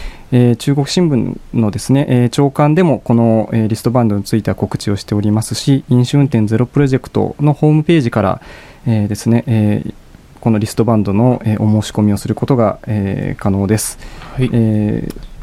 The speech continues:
Speaker 1: このリストバンドをですね、えー、広島の皆さんにつけていただいて、えー、飲酒運転をゼロを目指すと、えー、いうことを皆さんに訴えていきたいと思いますので、よろしくお願いします。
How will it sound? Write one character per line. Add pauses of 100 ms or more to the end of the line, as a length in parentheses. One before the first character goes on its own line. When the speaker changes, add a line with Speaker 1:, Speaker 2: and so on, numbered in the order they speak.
(120)
Speaker 1:
こ
の
リ
ス
ト
バ
ン
ド
を
で
す
ね、
え
ー、
広
島
の
皆
さ
ん
に
つ
け
て
い
た
だ
い
て、
え
ー、
飲
酒
運
転
を (300)
ゼ
ロ
を (220)
目
指
す
と、 (220)
え
ー、
い
う
こ
と
を (260)
皆
さ
ん
に
訴
え
て
い
き
た
い
と
思
い
ま
す
の
で、 (200)
よ
ろ
し
く
お
願
い
し
ま
す。